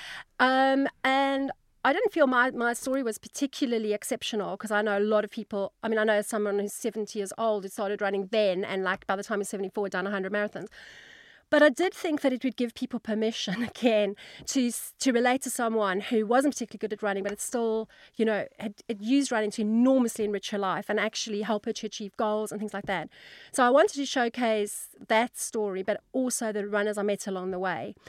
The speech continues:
because they had such phenomenal stories. And I just thought people need to know these things. They don't get written down often enough. And it was obviously an excuse to keep in touch with those people as well. Um, and the book is just, you know, it has had a huge response from people just going, "Thank you, thank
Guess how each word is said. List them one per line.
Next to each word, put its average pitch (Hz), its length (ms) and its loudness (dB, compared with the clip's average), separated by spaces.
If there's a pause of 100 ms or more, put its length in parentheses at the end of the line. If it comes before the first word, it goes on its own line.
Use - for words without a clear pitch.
because 208 220 -2
they 220 180 2
had 202 300 -2
such - 380 -4
phenomenal 202 280 -2
stories. 202 320 -2
And 208 80 -2
I 202 60 0
just 226 180 -6
thought 208 160 -2 (120)
people 233 320 -4
need 202 240 0
to 196 120 -4
know 202 320 2
these 196 220 -10
things. 196 180 -6
They 196 80 -2
don't 220 300 0
get 202 160 -6
written 202 200 -6
down 190 280 -4
often 208 280 -6
enough. 170 320 -4
And 233 120 0
it 240 40 0
was 269 120 0
obviously 240 460 -2 (180)
an 202 80 -6
excuse 208 320 -8
to 226 100 -12
keep - 160 -10
in 202 60 -10
touch - 240 -8
with 208 80 -8
those 202 100 -12
people 202 240 -8
as 185 160 -10
well. 190 320 -6 (500)
Um, 240 240 2
and 240 80 2
the 254 60 0
book 320 200 -2
is 269 100 -4
just, - 320 -6
you 226 80 2
know, 202 340 2 (320)
it 226 80 -2
has 233 260 4
had 208 140 2
a 185 120 -2
huge 226 460 -2
response 214 360 -4
from 208 80 -6
people 214 320 -4
just - 200 -8
going, 196 280 -4
"Thank 220 380 0
you, 226 60 -4
thank 214 120 -2